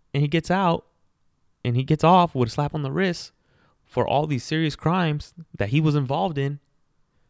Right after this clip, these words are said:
that was ev-, that they, that was clear cut, that, that was clear, <sighs> where there was clear cut evidence that he was a part of these crimes.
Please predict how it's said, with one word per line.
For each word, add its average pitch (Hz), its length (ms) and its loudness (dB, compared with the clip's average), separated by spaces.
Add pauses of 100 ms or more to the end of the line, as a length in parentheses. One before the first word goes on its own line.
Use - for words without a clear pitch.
(280)
that 98 320 -2
was 110 260 -2
ev-, 151 220 0
that - 300 -2
they, 135 220 2 (100)
that 117 260 -4 (500)
was 110 160 -4
clear 160 300 0
cut, 151 320 -2 (200)
that, 110 160 -6 (200)
that 107 220 0
was 131 260 2
clear, 151 340 0 (460)
<sighs> - 220 -6 (2000)
where 127 180 4
there 131 140 6
was 131 160 6
clear 160 200 4
cut 165 240 2
evidence 139 600 2 (360)
that 104 120 -8
he 127 140 2
was 147 120 4
a 127 60 0
part 151 240 0
of 127 60 -4
these 107 140 -2
crimes. 110 500 -8